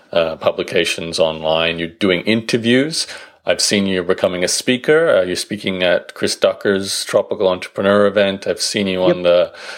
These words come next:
Speaker 1: the list for Social Media Examiners, uh, Summit. I think they do once a year, Social Media
Speaker 2: Yep.
Speaker 1: Summit.
Speaker 2: Marketing
Speaker 1: Uh,
Speaker 2: World, I think it
Speaker 1: Mar-,
Speaker 2: is,
Speaker 1: yep,
Speaker 2: yeah.
Speaker 1: right. And that's coming up,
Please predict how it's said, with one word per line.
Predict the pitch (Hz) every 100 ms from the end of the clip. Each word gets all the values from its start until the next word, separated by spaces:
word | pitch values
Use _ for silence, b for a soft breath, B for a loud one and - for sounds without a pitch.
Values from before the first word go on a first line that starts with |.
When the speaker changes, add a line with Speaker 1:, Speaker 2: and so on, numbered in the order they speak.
| B B
Speaker 1:
the | -
list | 90 101 98 -
for | 104
Social | - 98 92 -
Media | 92 92 90 87
Examiners, | 87 90 95 95 95 95 90 - -
uh, | 98 90 87 -
Summit. | - 107 104 123 -
I |
think | 110 113
they | 104
do | 110 104
once | 104 101
a | 104
year, | 107 120
Social | 117 104 -
Media | 101 98 98 98
Speaker 2:
Yep. | 175 -
Speaker 1:
Summit. | - - 113 117 B B B B B B
Speaker 2:
Marketing | 131 127 90 127 113
Speaker 1:
Uh, |
Speaker 2:
World, | 98 87
I |
think | - 110
it |
Speaker 1:
Mar-, | 104
Speaker 2:
is, | 110
Speaker 1:
yep, | 104
Speaker 2:
yeah. | - -
Speaker 1:
right. | 98 110
And | 110 104 101 92
that's | -
coming | - 98 98
up, | 101 -